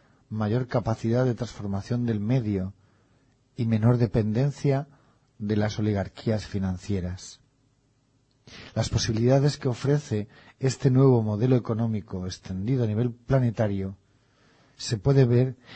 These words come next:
en que el movimiento social global es un organismo social evolutivo. Un organismo es una entidad viva con la capacidad de aprender de su relación con el entorno, crecer,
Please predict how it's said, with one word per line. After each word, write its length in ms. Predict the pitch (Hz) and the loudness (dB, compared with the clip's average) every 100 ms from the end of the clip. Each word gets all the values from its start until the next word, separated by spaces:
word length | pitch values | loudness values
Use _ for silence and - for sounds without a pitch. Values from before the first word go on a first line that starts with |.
| - | -4
en 140 | 131 113 | -4 2
que 80 | |
el 80 | 127 | 2
movimiento 500 | 123 123 127 160 175 | 4 4 4 4 2
social 460 | 156 139 135 131 123 | 0 -2 2 2 4
global 520 | 117 113 151 151 151 - - - | 2 6 6 6 2 -8 -14 -4
es 220 | 131 139 | -4 -2
un 80 | 135 | -2
organismo 560 | 123 113 135 147 139 | 0 -2 -2 -4 -6
social 580 | 139 104 - 123 117 113 | -8 -12 -8 -2 0 -2
evolutivo. 760 | 127 110 107 101 117 95 95 95 _ _ _ _ _ _ _ _ _ _ _ _ _ _ - | -4 -4 -4 -6 -6 -6 -8 -10 _ _ _ _ _ _ _ _ _ _ _ _ _ _ -2
Un 140 | 151 | 2
organismo 540 | 170 147 139 175 170 139 | 4 6 4 4 4 2
es 160 | 139 | 2
una 180 | 139 127 | 2 4
entidad 520 | 120 110 117 110 131 98 | 2 0 -4 2 2 2
viva 520 | 95 135 107 98 107 _ _ - - | 0 0 2 -2 -4 _ _ -20 -6
con 180 | 123 123 | 0 0
la 80 | 117 | 0
capacidad 500 | 110 123 - 135 143 | 0 -2 0 2 6
de 100 | 143 | 4
aprender 600 | - 120 117 123 139 139 - _ - | 4 0 2 2 0 -2 -16 _ -6
de 160 | 113 | -4
su 180 | 120 131 | -2 0
relación 460 | 120 113 113 143 139 | 2 2 0 -4 -2
con 180 | 139 123 | 0 2
el 80 | |
entorno, 800 | 117 110 101 139 117 95 92 98 - _ _ _ _ | 0 -2 -2 0 0 0 -6 -8 -12 _ _ _ _
crecer, 560 | - 98 - 127 98 | -8 -6 2 2 2